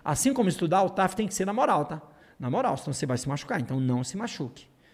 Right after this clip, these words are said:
certo? Vamos lá. Então, como eu disse, tem taf. Aí eu coloquei aqui, ó, raciocínio lógico.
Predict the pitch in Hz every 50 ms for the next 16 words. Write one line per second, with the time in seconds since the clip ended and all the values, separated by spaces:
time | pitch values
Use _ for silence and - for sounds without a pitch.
0 | _ _ _ - - 151 160 196 - - - - - - - _ _ _ _ _
1 | _ _ _ _ _ _ _ _ _ _ 143 160 185 196 180 147 127 127 156 143
2 | - 202 277 294 208 151 190 240 247 - - 277 254 - - - - - - -
3 | - - 247 240 196 - - 190 196 185 190 - 135 101 - - - - - -
4 | - 320 294 254 254 247 247 226 208 202 - 208 196 185 190 269 277 214 - 165
5 | 170 165 - 180 - - 196 269 330 311 214 214 180 143 -